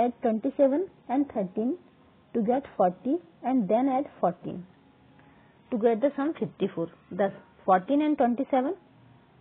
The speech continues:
plus thirteen, fourteen plus twenty-seven plus thirteen। <coughs> तो ये क्या कह रहे हैं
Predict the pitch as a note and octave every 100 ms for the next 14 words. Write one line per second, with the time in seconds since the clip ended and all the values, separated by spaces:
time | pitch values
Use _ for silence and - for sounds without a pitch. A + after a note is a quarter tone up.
0 | - A#3 B3+ - F3+ D3+ E3 E3+ - _
1 | - G3 F#3 D4 C#4+ C#4+ C#4+ B3 A#3 A#3+
2 | - C#4 F4 - _ _ - C4 - F3
3 | - C#3+ - - - - - - - F#4
4 | F#4+ F#4+ - _ _ _ - - - -
5 | C6 - G#3 F#3+ C4 D4+ - D4+ C#4+ G3
6 | C#3+ E3